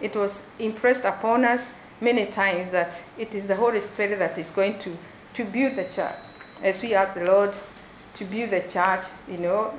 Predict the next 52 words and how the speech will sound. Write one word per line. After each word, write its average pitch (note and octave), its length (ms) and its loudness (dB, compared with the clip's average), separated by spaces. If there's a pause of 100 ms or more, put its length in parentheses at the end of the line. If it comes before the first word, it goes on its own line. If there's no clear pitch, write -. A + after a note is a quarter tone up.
with F3 260 -6
all G3+ 180 8
the F#3 100 0
things G#3 280 -2
that G3 160 0
were F3+ 220 4
going G3+ 280 2
on, G3 200 0 (200)
it G#3+ 120 -6
was A3 180 2
impressed A#3 380 0
upon G#3+ 340 0
us F#3 160 -2
it's F#3+ 140 -6
actually G#3+ 360 -2
the F3+ 120 2
work G3 220 2
of F3 120 -2
the F3 80 2
Holy A#3 240 2
Spirit. F3 460 -4 (480)
So D4 140 6
for C#4+ 140 4
some C4+ 220 4
times C#4+ 360 4
now, A3+ 280 4
we've G#3 160 -4
been G3+ 160 -2
praying A3+ 400 0
that G#3 280 2
way. E3 220 -6 (840)
But F#3+ 140 4
later A#3+ 240 4
on, A3 280 4
as F#3+ 200 0
I G3+ 140 6
was G3 180 2
praying, G#3+ 500 0 (240)
and, F#3 380 0 (120)
uh, F3 220 2
when F#3 160 2
I G3 100 6
received G3 300 -6
this G#3 180 -8
message, G#3+ 380 -2
it - 60 -6
was F3+ 280 -2
actually G3 420 0
before, F#3 360 -10 (360)
uh, F#3 60 -2
last - 320 0
year, F3+ 340 0